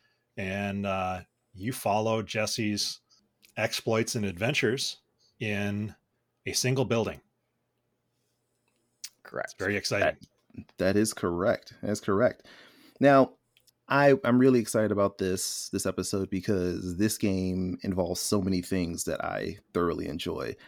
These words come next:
Speaker 3: Uh, secret government agencies that fight otherworldly forces, you know, uh, similar to, like, you know, maybe like your Men in Black or, or something like that along those lines. Have always really appealed to me.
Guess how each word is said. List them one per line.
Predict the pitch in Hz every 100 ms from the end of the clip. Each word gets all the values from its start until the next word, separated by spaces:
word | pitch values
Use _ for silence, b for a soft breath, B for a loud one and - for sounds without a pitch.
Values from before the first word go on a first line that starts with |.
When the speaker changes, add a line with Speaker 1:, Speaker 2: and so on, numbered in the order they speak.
| B B
Speaker 3:
Uh, | 90 78
secret | 80 - 117 110 104
government | 98 98 90
agencies | 92 90 - 90 80
that | 85
fight | - 87 - 95
otherworldly | 95 87 90 87 87
forces, | - 90 85 - 87 82 82 85 -
you | 87 90
know, | 82 - - b b b
uh, | 80 82
similar | - 101 90 82
to, | - 82
like, | 78
you | 90
know, | 82
maybe | 87
like | 73 -
your | 87
Men | 95
in | 85 80
Black | 85 80 - -
or, | 82 85 - -
or | 92
something | - 82 82 67
like | 85
that | 82 82
along | 78 78
those | 80 76
lines. | 69 64 67 -
Have | 98
always | 98 92
really | 98 85
appealed | - 104 85
to | -
me. | -